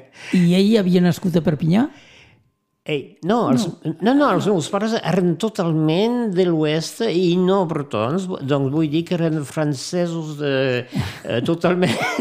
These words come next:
Speaker 1: <laughs>
Speaker 2: De base.
Speaker 1: No, i, i això és important, perquè una part, un, forta de, de la meua, com es diu, la meua catalanitat, eh, ve de, d'això, perquè ells el, no van entendre res de...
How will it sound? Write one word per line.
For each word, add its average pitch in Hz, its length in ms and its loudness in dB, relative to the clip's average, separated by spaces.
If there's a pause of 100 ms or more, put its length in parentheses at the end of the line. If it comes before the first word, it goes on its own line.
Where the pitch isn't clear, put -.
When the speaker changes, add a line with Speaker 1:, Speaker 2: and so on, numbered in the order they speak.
(180)
Speaker 1:
<laughs> - 440 -8
Speaker 2:
De 170 80 2
base. 165 320 0 (220)
Speaker 1:
No, 175 240 2
i, 185 200 0
i 175 180 2
això 165 200 2
és 190 100 2
important, 135 600 -2
perquè 139 320 -4
una 131 260 0
part, 135 300 -4
un, 123 240 -2 (340)
forta - 760 -4
de, 101 260 0 (200)
de 92 120 -4
la 98 140 -2
meua, 95 420 -2 (800)
com - 180 -2
es - 160 -6
diu, 87 160 -2
la 92 100 -2
meua 90 280 -4
catalanitat, 107 880 -4 (500)
eh, - 200 -14 (280)
ve 117 420 -4 (180)
de, 123 300 0
d'això, 113 360 -2
perquè - 320 -6 (120)
ells 143 360 0
el, 139 200 0
no 127 260 -2
van 131 180 0
entendre 123 680 -2 (160)
res 127 540 -2
de... 113 160 -4